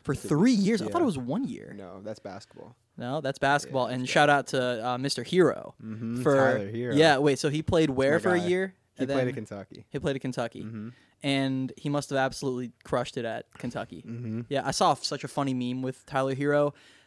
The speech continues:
Speaker 1: It was something, uh, oh my God, I, I, it's something like comparing him to, like, comparing his looks to
Speaker 2: Mm-hmm.
Speaker 1: Eleven from, uh, from Stranger Things. And it, the me-,
Speaker 2: Yes.
Speaker 1: yeah, and the meme was, "This is what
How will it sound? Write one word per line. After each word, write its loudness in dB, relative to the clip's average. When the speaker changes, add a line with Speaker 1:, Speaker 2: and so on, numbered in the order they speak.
Speaker 1:
It 0
was 2
something, 0
uh, 0
oh -4
my -8
God, -8
I, 4
I, 2
it's -6
something 2
like 2
comparing 4
him 2
to, 4
like, 0
comparing 4
his 2
looks -2
to 6
Speaker 2:
Mm-hmm. 2
Speaker 1:
Eleven 2
from, 0
uh, 2
from 0
Stranger 0
Things. -12
And 2
it, -4
the 6
me-, 8
Speaker 2:
Yes. 4
Speaker 1:
yeah, 8
and 4
the 6
meme 4
was, 6
"This 8
is 6
what 8